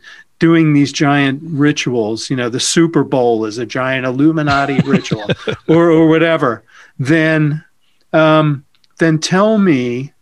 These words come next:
how many people are involved. How many people would have to be involved? How many people would have to keep their mouths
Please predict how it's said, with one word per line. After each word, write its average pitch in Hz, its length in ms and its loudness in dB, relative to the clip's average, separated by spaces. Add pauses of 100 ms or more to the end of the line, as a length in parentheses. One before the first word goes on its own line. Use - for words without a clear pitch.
(540)
how 180 480 0
many 165 300 2
people 160 480 -2
are 143 160 0
involved. 143 460 -2
How 170 220 -2
many 220 200 2
people 208 340 -2
would 147 140 0
have 143 340 -4
to 156 100 -4
be 131 200 -2
involved? 117 880 -4 (460)
How 165 180 0
many 220 220 2
people 190 340 -2
would 147 100 2
have 139 280 -2
to 139 100 -6
keep 135 360 -6
their 131 140 -6
mouths 123 680 -6